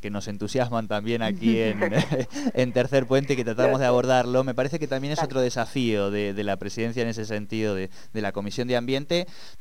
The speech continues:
Speaker 1: Cosas que tienen que ver con el ambiente, pero que tienen que ver también con la economía y las nuevas miradas, digo, ¿no? Los proyectos de triple impacto, las empresas B, el empleo verde, digamos, no, estas prácticas además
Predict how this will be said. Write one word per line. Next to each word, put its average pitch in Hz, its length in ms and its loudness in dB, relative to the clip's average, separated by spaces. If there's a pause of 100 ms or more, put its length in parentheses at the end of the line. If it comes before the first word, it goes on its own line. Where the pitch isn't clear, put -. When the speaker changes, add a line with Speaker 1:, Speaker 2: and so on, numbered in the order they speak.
Speaker 1:
Cosas 180 300 2
que 147 100 -2
tienen 170 260 -2
que 160 80 0
ver 147 120 2
con 147 120 -2
el 143 80 -2
ambiente, 208 380 -2
pero 143 220 -2
que 139 100 -2
tienen 190 240 -4
que 156 100 -2
ver 165 140 0
también 139 300 -4
con 127 140 0
la 117 40 0
economía 117 400 -2
y 147 40 -4
las 117 160 -2
nuevas 123 260 0
miradas, 110 440 2
digo, 98 240 -2
¿no? 127 240 2
Los 131 140 2
proyectos 120 400 -2
de 117 80 -4
triple 104 320 -6
impacto, 117 500 2
las 101 220 -2
empresas 101 560 -4
B, 113 320 4 (220)
el 113 140 0
empleo 101 760 2
verde, 107 580 4 (220)
digamos, 110 400 0
no, 143 320 2 (160)
estas 160 340 0
prácticas 156 600 -2
además 131 360 0